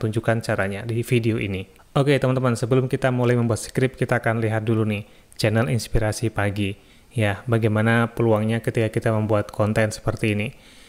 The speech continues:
Ya, di sini saya bisa melihat ya view harian dari channel Inspirasi Pagi ini. Saya menggunakan TubeBuddy ya.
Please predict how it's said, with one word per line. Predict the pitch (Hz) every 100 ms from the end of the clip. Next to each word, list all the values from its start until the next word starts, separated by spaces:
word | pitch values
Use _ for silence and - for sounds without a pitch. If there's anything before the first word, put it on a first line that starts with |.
| -
Ya, | 131
di | 120
sini | 117 147
saya | 147 143
bisa | 123 127
melihat | 123 120 113 143 - -
ya | 123 131
view | - 127 117 117
harian | - 117 113 107 117 139 135
dari | 117 110 104 117 117
channel | - 110 123
Inspirasi | 127 - - 107 123
Pagi | 110 104 107
ini. | 113 165 - - -
Saya | - 127 113
menggunakan | 107 107 104 - 107 107
TubeBuddy | - 110 104 110 151 175 -
ya. | 110 117